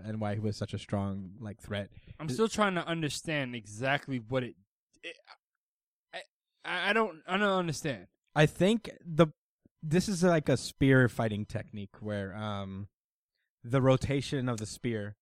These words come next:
Speaker 2: Okay, he's, he's, he's rotating the whole spear, not like, all right, he's at an angle where, and it's not just spinning in one spot, 'cause that's what I was thinking,
Speaker 1: It's
Speaker 2: like, that's
Speaker 1: both.
Speaker 2: not gonna help.
Speaker 1: Where he's spinning it in one spot, but he's also moving it
Speaker 2: And,
Speaker 1: in
Speaker 2: oh,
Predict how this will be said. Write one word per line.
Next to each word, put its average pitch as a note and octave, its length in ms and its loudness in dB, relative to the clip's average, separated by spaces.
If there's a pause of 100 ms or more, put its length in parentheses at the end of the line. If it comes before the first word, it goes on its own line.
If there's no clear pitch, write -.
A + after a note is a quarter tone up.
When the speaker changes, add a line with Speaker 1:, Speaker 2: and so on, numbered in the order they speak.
(420)
Speaker 2:
Okay, G3+ 560 -6
he's, A#3+ 420 -16 (140)
he's, A3 480 -6
he's G3+ 340 0
rotating G#3 520 2
the E3 100 2
whole F#3 240 6
spear, F#3+ 560 2 (220)
not F3 500 0
like, E3+ 340 2
all E3 120 2
right, C#3 120 -2
he's G#3 360 -6 (460)
at F3+ 140 6
an E3+ 140 2
angle D#3+ 400 -2 (480)
where, D#3 240 0
and E3 160 -2
it's E3+ 140 -4
not F3+ 200 0
just D#3 220 -8
spinning E3 360 -4
in C#3+ 160 -6
one C#3+ 140 -4
spot, C#3 400 -6
'cause D#3 120 -6
that's D#3+ 240 2
what G3+ 100 4
I F#3 60 6
was E3+ 120 0
thinking, E3+ 200 4
Speaker 1:
It's D#3 80 4
Speaker 2:
like, D#3 100 6
that's C#3 260 8
Speaker 1:
both. F#3 80 -2
Speaker 2:
not F#3 220 4
gonna D#3 180 -2
help. C#3 240 -4 (180)
Speaker 1:
Where D3 260 8
he's C#3+ 280 -2
spinning D#3+ 440 -2
it D3+ 100 2
in C#3+ 60 2
one C#3 140 0
spot, A#2+ 300 -4
but A2+ 120 -2
he's A2+ 120 -2
also A#2 380 -6
moving G2+ 420 -8
it F#2+ 80 -20
Speaker 2:
And, E3+ 260 -2
Speaker 1:
in F3+ 100 -8
Speaker 2:
oh, C3 140 2